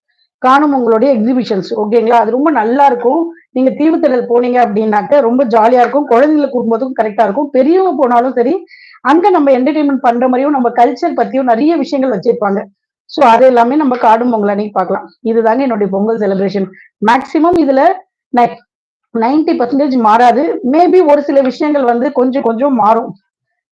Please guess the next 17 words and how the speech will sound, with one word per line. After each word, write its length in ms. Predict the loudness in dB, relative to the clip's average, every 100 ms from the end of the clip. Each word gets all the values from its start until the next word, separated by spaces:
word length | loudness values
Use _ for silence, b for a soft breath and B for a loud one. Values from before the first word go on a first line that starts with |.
| -2
அதெல்லாம் 320 | 2 2 2
நான் 140 | 2
வந்து 140 | 2 2
எதையும் 300 | 0 0 -2
பண்ணிக்க 240 | -2 -2
முடியாது 260 | -2 -2 0
இல்லையா? 180 | 0 0
So, 140 | 0 -2 -2 b b -6
ஆனா 260 | -2 0 0
நாங்க 220 | 0 0
வேண்டுறது 440 | 2 2 2 0 0
அப்படின்னும் 340 | 0 0 0 0
போது 180 | 0 -2 -4 _ _ -4
போகி 320 | 2 2 2 0
அன்னைக்கு 360 | 0 -2 -4 -2
குலதெய்வத்தை 480 | 0 2 2 2 0
வேண்டிப்போம், 480 | -2 -4 -4 -6